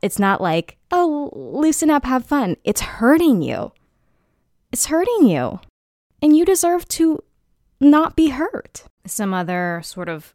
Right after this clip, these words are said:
uh, you know, symptoms or signs of gray area drinking are, are the preoccupation with it, of thinking about it, you know? It's back when I used to be Googling things. You're Googling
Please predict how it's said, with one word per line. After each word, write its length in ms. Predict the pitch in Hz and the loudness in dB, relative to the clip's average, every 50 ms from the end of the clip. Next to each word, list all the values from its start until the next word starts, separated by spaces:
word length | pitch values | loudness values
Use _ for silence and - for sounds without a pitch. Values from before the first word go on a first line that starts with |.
| _ | _
uh, 180 | - 190 175 175 | -16 -14 -14 -12
you 100 | - 175 165 | -10 -8 -8
know, 200 | 156 151 151 156 | -8 -8 -10 -8
symptoms 800 | - - - - 190 175 160 - - 185 175 170 180 185 175 170 | -8 -8 -6 -4 -6 -6 -6 -6 -6 -6 -4 -4 -4 -6 -6 -8
or 80 | 165 | -8
signs 600 | 165 - - 185 165 165 160 160 160 165 175 170 | -8 -6 -4 -2 -2 -2 -2 -4 -4 -6 -6 -6
of 180 | - 151 151 151 | -8 -8 -10 -8
gray 260 | - 170 165 165 165 | -8 -6 -6 -4 -4
area 220 | 160 160 160 160 160 | -4 -4 -6 -6 -8
drinking 520 | - 156 160 160 - 175 175 180 180 180 - - | -8 -8 -10 -8 -8 -8 -8 -8 -8 -8 -10 -10
are, 480 | - 185 190 190 190 190 190 180 - _ _ _ _ _ _ _ _ _ | -8 -6 -4 -4 -4 -4 -6 -8 -10 _ _ _ _ _ _ _ _ _
are 180 | - 214 233 233 | 0 0 2 2
the 140 | 202 208 208 | 0 -4 -6
preoccupation 840 | - - 220 202 190 185 - 208 - 196 190 185 - - 180 160 151 | -2 -2 0 0 0 -2 -6 -8 -8 -6 -6 -6 -6 -6 -6 -6 -6
with 220 | 147 131 - - | -8 -8 -10 -14
it, 100 | - - - | -16 -14 -12
of 100 | 165 - | -14 -14
thinking 400 | - - - 214 214 - 185 160 | -8 -4 -2 -2 -2 -2 -6 -8
about 320 | - - 131 127 - 139 127 | -6 -6 -8 -10 -8 -10 -10
it, 80 | - | -12
you 160 | - 131 156 | -10 -8 -8
know? 220 | 156 151 151 160 170 | -6 -6 -4 -4 -6
It's 380 | 151 - - - - _ - | -6 -8 -10 -14 -16 _ -16
back 260 | - - 185 190 196 - | -6 -4 -4 -4 -2 -2
when 120 | 185 180 | -4 -2
I 100 | 170 175 | -2 -2
used 240 | 180 185 180 165 - | -2 -2 -4 -6 -8
to 80 | - 160 | -10 -10
be 100 | 165 165 | -10 -10
Googling 540 | 147 - 180 180 175 180 165 156 160 156 - | -6 -6 -4 -4 -4 -4 -4 -4 -6 -6 -8
things. 400 | - 147 139 131 135 139 143 - | -8 -8 -8 -8 -8 -10 -10 -10
You're 100 | 156 151 | -12 -10
Googling 640 | 147 180 185 185 170 185 180 175 170 170 160 | -6 -4 -4 -4 -2 -2 -2 -2 -2 -4 -6